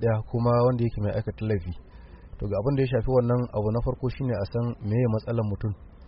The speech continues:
Idan aka san matsalan mutum, to sannan kaga kamar aikin likita sai in ya san magani, eh, ya san cuta, sannan ya san maganin da zai bada.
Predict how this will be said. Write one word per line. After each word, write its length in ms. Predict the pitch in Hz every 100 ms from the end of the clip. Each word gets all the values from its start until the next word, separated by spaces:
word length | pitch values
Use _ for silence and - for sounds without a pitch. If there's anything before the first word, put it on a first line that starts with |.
| - - -
Idan 220 | 98 131
aka 160 | 127
san 160 | 113 117
matsalan 380 | 117 131 123 110 98 101
mutum, 320 | 101 98 131 135
to 120 | -
sannan 320 | 98 120 110 107
kaga 200 | 113 123
kamar 200 | 110 117
aikin 180 | 123 113
likita 260 | 107 120 107
sai 140 | 107 107
in 100 | 113
ya 120 | 113
san 200 | 110 120 117
magani, 440 | 117 127 117 110 127 135
eh, 160 | 113 110
ya 80 | 120
san 160 | 131
cuta, 280 | 120 110 127 147 - - - -
sannan 240 | - 120 117
ya 80 | 104
san 100 | 110
maganin 400 | 113 110 107 107
da 60 |
zai 140 | 104 101
bada. 240 | 98 92